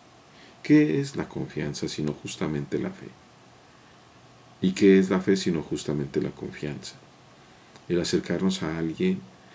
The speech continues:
que sabemos que nos ama, que sabemos que nos conoce. Ojalá el día de hoy meditáramos justamente en ese conocimiento profundo que tiene Dios de nosotros, de cada uno de nosotros.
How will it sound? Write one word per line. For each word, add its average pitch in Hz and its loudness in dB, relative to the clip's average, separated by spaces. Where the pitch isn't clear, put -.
que - -2
sabemos 92 2
que - -2
nos 71 -6
ama, 67 -8
que - -8
sabemos 95 4
que - 2
nos 92 4
conoce. 80 -2
Ojalá 117 0
el 90 -4
día 87 2
de 82 0
hoy 78 0
meditáramos 73 -6
justamente 85 0
en 80 0
ese 90 -2
conocimiento 85 -2
profundo 76 -4
que - -8
tiene 85 -6
Dios 85 -2
de 73 -4
nosotros, 73 -6
de - -4
cada 98 -4
uno 82 -4
de 73 -6
nosotros. - -12